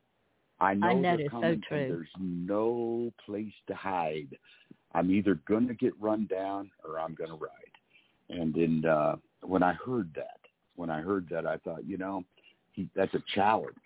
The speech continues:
Speaker 1: right? Are you gonna allow those things to run you down, uh, and, and take you out and mess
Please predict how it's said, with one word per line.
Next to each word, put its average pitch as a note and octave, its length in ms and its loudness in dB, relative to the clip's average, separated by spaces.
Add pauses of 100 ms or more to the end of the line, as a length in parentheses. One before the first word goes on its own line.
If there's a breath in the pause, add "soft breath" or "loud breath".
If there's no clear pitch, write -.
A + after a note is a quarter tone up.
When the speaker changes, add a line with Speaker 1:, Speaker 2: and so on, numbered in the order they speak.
(180)
Speaker 1:
right? E2 280 -4
Are F2 100 -6
you E2 160 -4
gonna E2+ 240 0
allow E2 600 2
those F2+ 200 -4 (160)
things E2+ 260 -6 (100)
to D2+ 60 -4 (100)
run G#2 260 2
you A2 140 -2
down, E2+ 420 -8 (580 loud breath)
uh, F2 300 -2
and, - 240 -6
and D#2 280 -8
take F#2 220 2
you F#2 200 2
out F2 240 2 (180)
and D#2+ 160 -4
mess F2 160 0